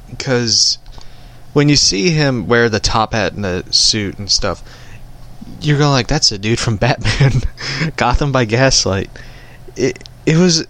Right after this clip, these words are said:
you know, he played,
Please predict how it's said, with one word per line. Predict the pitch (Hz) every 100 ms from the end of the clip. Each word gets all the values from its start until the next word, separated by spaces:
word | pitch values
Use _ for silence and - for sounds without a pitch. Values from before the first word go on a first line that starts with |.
| -
you | 151
know, | 139 123 110 - - - - - - - - - - - - - - - - - - -
he | 160 165
played, | - 240 254 226